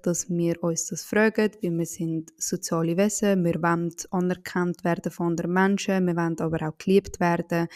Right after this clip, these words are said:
Das Thema Beziehung ist uns mega wichtig. Wir schauen nur schon, wie viele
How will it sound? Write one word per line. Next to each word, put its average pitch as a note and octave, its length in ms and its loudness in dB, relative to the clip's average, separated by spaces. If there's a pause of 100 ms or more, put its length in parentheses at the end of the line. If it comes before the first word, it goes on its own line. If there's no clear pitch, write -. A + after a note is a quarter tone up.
(160)
Das - 200 -10
Thema F3 340 2
Beziehung E3 680 -4 (120)
ist E3+ 460 -4 (540)
uns E3+ 540 -2
mega E3 380 0
wichtig. - 640 -8 (380)
Wir F#3 200 6
schauen F3+ 300 2
nur F3 140 0
schon, F3 380 0 (100)
wie F3 180 0
viele E3+ 520 0